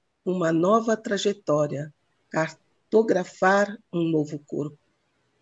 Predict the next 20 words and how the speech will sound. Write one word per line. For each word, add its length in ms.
um 140
corpo 380
fazedor 840
através 520
das 220
artes 380
manuais. 840
Criar 560
a 100
nova 540
pele. 680
Esse, 540
essa 400
é 20
a 40
apresentação 800
de 100
um, 300
do 120
meu 360